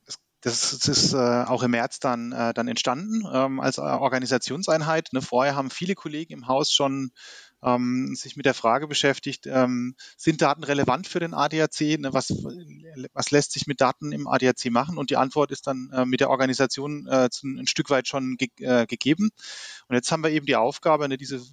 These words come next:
diese vielen Potenziale, die man prinzipiell, ne, ähm, sehen kann im A D A C, äh, stückwei-, äh, schrittweise zu heben. Einerseits, ne, in konkreten, äh, Use Cases, konkreten Anwendungen, konkreten Lösungen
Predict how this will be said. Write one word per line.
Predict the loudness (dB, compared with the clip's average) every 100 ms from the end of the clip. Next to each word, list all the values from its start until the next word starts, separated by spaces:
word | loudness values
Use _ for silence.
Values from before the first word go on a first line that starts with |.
| -20
diese | -18
vielen | -16 -14 -6
Potenziale, | -2 -2 0 2 2 2
die | 0 0
man | -2
prinzipiell, | 2 0 0 2 4 4 2
ne, | 0 0 2
ähm, | 0 0 -6 -4 -2
sehen | 2 0
kann | 0 -4
im | -2
A | -2 2
D | 2
A |
C, | 0 -2 0
äh, | 0 -2
stückwei-, | -2 -4 -2 2 2 2
äh, | 2 2 2
schrittweise | 0 2 4 2 2 -4
zu | -6
heben. | 0 2 0 -6 -8 -16 -16 -10
Einerseits, | -2 0 0 2 2 2 -2
ne, | -8 -8
in | -10
konkreten, | -14 2 2 2 -4 -6
äh, | 0 0 0
Use | 0 2 2
Cases, | 4 4 2 0 -8
konkreten | 0 2 2 2
Anwendungen, | 0 2 0 0 -6
konkreten | -4 -2 -2
Lösungen | 2 0 0 -6 -8